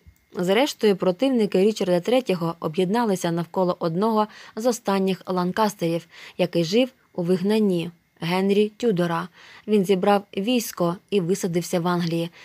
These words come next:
Біля містечка Босфорт зійшлися дві армії. Річард Третій був зраджений, його армія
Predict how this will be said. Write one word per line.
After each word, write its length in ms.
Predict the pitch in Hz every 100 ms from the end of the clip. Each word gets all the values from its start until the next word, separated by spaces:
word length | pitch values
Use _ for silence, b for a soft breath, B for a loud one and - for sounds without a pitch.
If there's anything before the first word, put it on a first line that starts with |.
| B B
Біля 260 | 233 392 240
містечка 600 | 185 - 208 208 - 202
Босфорт 680 | 185 185 - 226 247 240 - B B
зійшлися 600 | 180 175 185 - 220 214
дві 220 | 175 170 208
армії. 520 | 190 180 175 170 165 - _ -
Річард 420 | 180 175 - 175
Третій 460 | - 220 233 233 226 -
був 280 | 175 202 -
зраджений, 680 | 185 180 220 196 180 175 175
його 260 | 180 180 185
армія 420 | 180 185 185 190